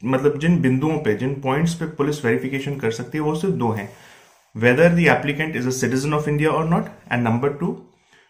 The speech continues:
whether the applicant has any criminal records or not। अब ideally यही दो चीजों पे पुलिस को करना चाहिए,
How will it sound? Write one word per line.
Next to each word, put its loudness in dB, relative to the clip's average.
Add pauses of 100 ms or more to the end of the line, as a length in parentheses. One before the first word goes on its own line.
(160)
whether 6
the 0 (100)
applicant -4 (120)
has 0
any -2 (140)
criminal 0
records -2
or -8
not। -10 (1000)
अब -4 (760)
ideally 8 (420)
यही 4
दो 6
चीजों 2
पे 0
पुलिस 0
को -2
करना -2
चाहिए, -12